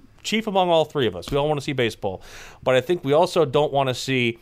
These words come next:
the fabric of the game changed so dramatically that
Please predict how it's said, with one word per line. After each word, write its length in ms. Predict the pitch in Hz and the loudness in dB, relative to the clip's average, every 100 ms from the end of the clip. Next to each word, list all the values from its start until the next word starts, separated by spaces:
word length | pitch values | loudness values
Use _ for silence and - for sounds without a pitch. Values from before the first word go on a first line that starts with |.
| _ - | _ -8
the 100 | 123 | -6
fabric 400 | - 156 160 156 | 2 2 2 -2
of 60 | |
the 60 | 131 | -4
game 280 | 127 135 120 | -2 0 -2
changed 520 | - 139 131 120 - | -2 0 0 -2 -8
so 260 | - 151 147 | -2 0 2
dramatically 640 | 120 120 135 127 110 107 | 0 0 0 -2 -4 -4
that 280 | 98 110 110 | -2 0 -2